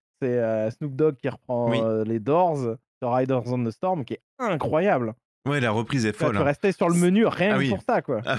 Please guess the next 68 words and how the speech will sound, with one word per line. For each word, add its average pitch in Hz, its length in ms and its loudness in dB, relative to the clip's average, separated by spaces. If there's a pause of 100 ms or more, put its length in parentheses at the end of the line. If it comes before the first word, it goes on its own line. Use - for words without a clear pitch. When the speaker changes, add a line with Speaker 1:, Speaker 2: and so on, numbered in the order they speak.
(140)
Speaker 2:
<laughs> 147 120 0
non, 139 140 0
mais 120 100 0
on 104 140 2
est 107 60 2
d'accord. 113 360 -2 (300)
<laughs> - 100 -6 (640)
On 127 120 2
est 117 100 2
Speaker 1:
<laughs> 110 160 0
Tu - 80 2
sais, 107 60 0
Speaker 2:
d'accord. - 20 -2
Speaker 1:
c'est 190 160 2
hyper 220 260 2
rare 240 180 2
les 180 120 4
jeux 220 140 2
où 214 160 2
je 160 60 0
démarre 190 400 4
et 160 40 2
je - 60 -6
fais 156 140 0
pas 175 320 4
spam 156 360 0
start 190 380 -2
pour 143 200 -6
commencer, 170 380 -2
tu 156 120 -4
vois ? 120 120 0 (380)
Et 135 40 -2
il - 20 2
y 156 40 4
a 165 60 2
des 165 80 2
Speaker 2:
Ouais. 165 60 2
Speaker 1:
jeux 220 160 2
où 226 340 2 (160)
ça 160 100 2
commence, 185 400 0
il 160 60 0
y - 20 0
a - 40 0
déjà... 135 480 0 (200)
Il 151 80 -6
se - 60 -14
passe 175 180 2
déjà 160 220 2
Speaker 2:
Mais - 60 0
Speaker 1:
quelque 180 220 -2
chose, 233 240 -2
t'as 127 120 -4
pas 170 80 -2
encore 202 220 2
Speaker 2:
alors, - 100 0
Speaker 1:
joué, 196 100 0
quoi. 120 200 -10 (320)
Speaker 2:
heu, 110 440 0
c'est 107 140 -4
vrai 202 100 0
que 120 320 -2
E 165 340 -2
A 175 40 -2
ont, 117 320 -2
ont 120 40 -4
quand 220 180 0
même 175 300 2